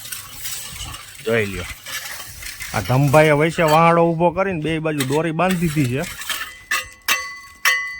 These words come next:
આ રીતની ટોયસું કાઢવાની છે ભાઈ અને આ રેવલ કરતું જવાનું.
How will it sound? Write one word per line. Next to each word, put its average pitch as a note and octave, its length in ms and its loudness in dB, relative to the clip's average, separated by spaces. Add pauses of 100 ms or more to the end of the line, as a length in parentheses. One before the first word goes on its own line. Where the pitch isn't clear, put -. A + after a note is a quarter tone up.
(1200)
આ D3 140 2
રીતની D3+ 320 -2
ટોયસું D3+ 400 0
કાઢવાની D#3 460 2
છે D#3+ 140 -2
ભાઈ B2+ 160 -2
અને A#2 140 -4
આ A2+ 100 -2
રેવલ C3 320 0
કરતું C3+ 320 -6
જવાનું. G#2 360 -8